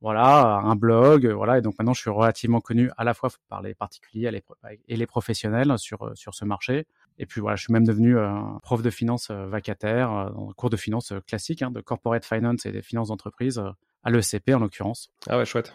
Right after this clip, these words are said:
Speaker 1: Voilà, euh, où j'enseigne. Et c'est va-, c'est hyper intéressant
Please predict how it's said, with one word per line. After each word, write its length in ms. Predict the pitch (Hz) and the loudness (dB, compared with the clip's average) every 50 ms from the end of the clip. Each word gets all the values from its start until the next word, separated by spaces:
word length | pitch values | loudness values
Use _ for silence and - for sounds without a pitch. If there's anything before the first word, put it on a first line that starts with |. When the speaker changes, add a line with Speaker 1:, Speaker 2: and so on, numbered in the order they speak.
| _ _ - | _ _ -8
Speaker 1:
Voilà, 520 | 110 110 107 104 104 113 120 123 120 107 | -4 -2 0 2 2 2 2 2 2 0
euh, 40 | 104 | -2
où 140 | 101 101 104 | -2 -2 -2
j'enseigne. 420 | 110 107 101 - - 117 123 135 | -2 -2 0 0 0 2 2 2
Et 60 | 123 110 | 2 0
c'est 100 | - 110 | -2 -4
va-, 120 | 101 123 - | -6 -8 -8
c'est 240 | - - - 131 - - | -8 -8 -8 -6 -4 -4
hyper 280 | 165 139 - 156 139 | -2 2 4 4 4
intéressant 600 | 127 123 - 127 113 110 104 - 131 131 147 151 | 4 2 0 -2 -2 -2 -2 -2 -2 -2 -2 -2